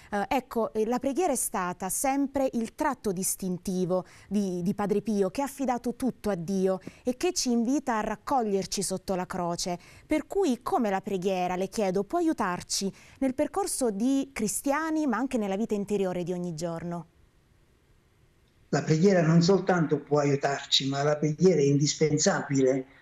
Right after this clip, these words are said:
Speaker 2: per poter, eh, vivere una vita degna e per poter, eh, aiutare il mondo a migliorare.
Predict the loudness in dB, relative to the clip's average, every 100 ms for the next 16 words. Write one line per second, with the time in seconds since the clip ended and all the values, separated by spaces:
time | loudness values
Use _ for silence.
0 | -4 2 2 2 2 4 4 4 4 4
1 | 4 2 0 -8 -20 _ 6 8 8 6
2 | 4 4 2 4 6 6 6 6 4 2
3 | -2 -14 -20 0 4 8 8 8 4 0
4 | -10 -6 -4 0 0 2 0 2 4 4
5 | 4 4 4 -2 -10 -20 -20 _ _ _
6 | -2 4 4 6 4 6 8 8 8 6
7 | 6 4 0 -2 -2 2 4 4 4 2
8 | 0 2 2 0